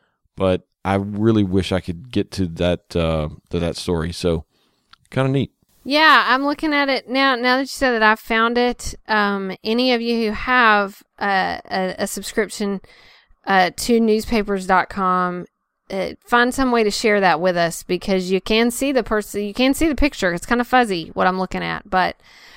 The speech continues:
Speaker 2: uh, really, really fascinating. So anyone out there who has stories about Orville Reed, or perhaps went and have witnessed the feats of strength, or remembers this run, uh, give us, uh, you know, d-, give us a shout out. We would, we would love to hear more.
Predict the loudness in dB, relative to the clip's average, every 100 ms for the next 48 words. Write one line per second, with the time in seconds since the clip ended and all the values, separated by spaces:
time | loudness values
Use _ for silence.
0 | -20 _ -2 0 0 -4 -2 2 2 2
1 | 2 0 2 0 0 -4 -8 -8 -12 -14
2 | -12 -14 -18 -18 -16 0 2 4 0 -8
3 | -20 -12 -2 2 4 4 4 4 2 2
4 | 2 0 0 0 2 2 2 4 4 4
5 | 2 2 2 2 2 2 0 0 2 4
6 | 2 0 -4 -6 -4 -6 -6 0 0 0
7 | -6 -6 -10 -14 -6 -4 -2 -4 -4 -6
8 | -2 -2 -4 -2 2 4 2 2 0 0
9 | -2 -2 -4 -4 -2 0 0 -2 -8 -14
10 | -20 -20 -20 -20 _ 0 2 4 2 0
11 | -2 -2 2 2 0 -4 -2 0 2 0
12 | -4 -8 -6 -2 -2 -4 -6 -2 -2 0
13 | -4 -4 2 4 2 2 -2 -2 -4 0
14 | 2 2 4 2 2 -6 -4 -4 -4 -4